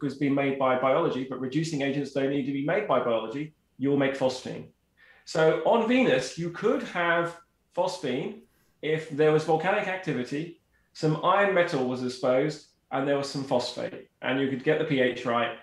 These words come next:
you would produce phosphine. So I think that the whole argument got really convoluted, and having one prior here and one prior there,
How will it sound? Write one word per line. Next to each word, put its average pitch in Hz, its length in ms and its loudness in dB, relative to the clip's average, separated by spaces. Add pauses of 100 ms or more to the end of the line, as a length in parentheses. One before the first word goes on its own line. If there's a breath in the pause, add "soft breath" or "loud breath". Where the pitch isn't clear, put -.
(180)
you 131 140 -2
would 127 100 0
produce 120 280 -2
phosphine. - 580 -10 (360 soft breath)
So 151 140 0
I 160 100 4
think 156 220 -2
that 160 240 2
the 156 220 4
whole 196 380 4
argument 190 600 4
got 147 280 -2
really 226 360 -2
convoluted, 143 600 0
and 139 100 -4
having 165 260 -2
one 220 320 2
prior 135 400 4
here 156 300 -2
and 131 120 -6
one 175 300 -6
prior 147 320 2
there, 143 280 -8